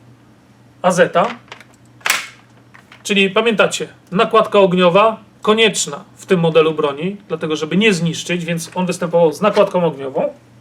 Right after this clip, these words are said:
No, oczywiście do regularnego Mausera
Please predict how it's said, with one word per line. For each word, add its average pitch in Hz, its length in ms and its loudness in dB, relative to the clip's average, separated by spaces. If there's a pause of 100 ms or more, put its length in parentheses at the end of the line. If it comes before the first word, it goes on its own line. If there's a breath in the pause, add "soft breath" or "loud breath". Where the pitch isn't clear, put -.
(1700 soft breath)
No, - 220 -8
oczywiście 381 400 -2
do 254 320 6
regularnego 254 640 4
Mausera 202 600 4